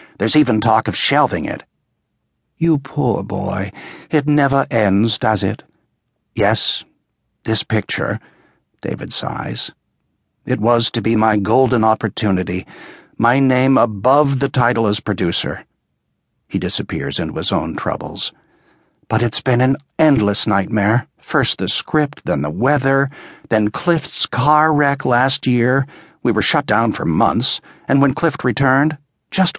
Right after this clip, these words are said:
awful. He was still handsome, but craggy rather than boyish, as if the hospital aged him ten years.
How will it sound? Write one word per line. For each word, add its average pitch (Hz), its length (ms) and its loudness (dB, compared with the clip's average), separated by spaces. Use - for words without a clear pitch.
awful. - 560 0
He 165 100 2
was 131 140 2
still 156 200 2
handsome, 123 640 0
but 98 220 -2
craggy 110 600 0
rather 87 300 -2
than 78 240 -4
boyish, 85 520 -2
as 95 160 0
if 120 140 -2
the 101 120 2
hospital 117 460 0
aged 131 360 0
him 143 160 4
ten 127 300 0
years. 87 500 -2